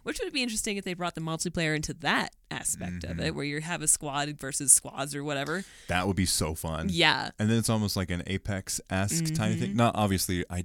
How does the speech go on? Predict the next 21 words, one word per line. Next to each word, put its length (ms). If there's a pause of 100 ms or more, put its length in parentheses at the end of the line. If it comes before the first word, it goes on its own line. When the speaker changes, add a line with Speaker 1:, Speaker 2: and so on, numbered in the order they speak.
(140)
Speaker 2:
doubt 220
that 100
they're 80
gonna 160
do 120
another 180
battle 260
Speaker 1:
No. 100
Speaker 2:
royale, 320
but, 180
Speaker 1:
No. 60
Speaker 2:
like, 260 (500)
squads 600 (120)
perfectly 600
set 240
up, 180 (140)
and 160
you 80
Speaker 1:
Mm-hmm. 60
Speaker 2:
can 120
each, 240